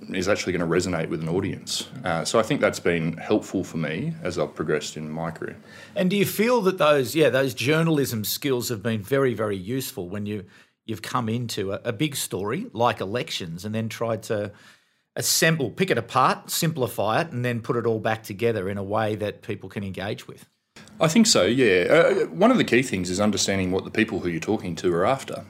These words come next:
Speaker 1: And most of the people that we're engaging with, uh, in my role,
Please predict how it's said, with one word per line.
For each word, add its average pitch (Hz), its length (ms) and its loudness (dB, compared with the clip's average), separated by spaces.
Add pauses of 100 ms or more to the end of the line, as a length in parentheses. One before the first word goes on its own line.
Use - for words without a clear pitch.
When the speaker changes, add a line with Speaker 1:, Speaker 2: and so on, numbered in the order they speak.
Speaker 1:
And 87 280 -2
most 110 240 0
of 82 80 -6
the 80 60 -10
people 87 240 0
that 78 180 -6 (220)
we're 87 100 -6
engaging 85 460 0
with, 80 420 -6
uh, 82 240 -4
in 85 160 -8
my 95 240 -2
role, 95 400 -2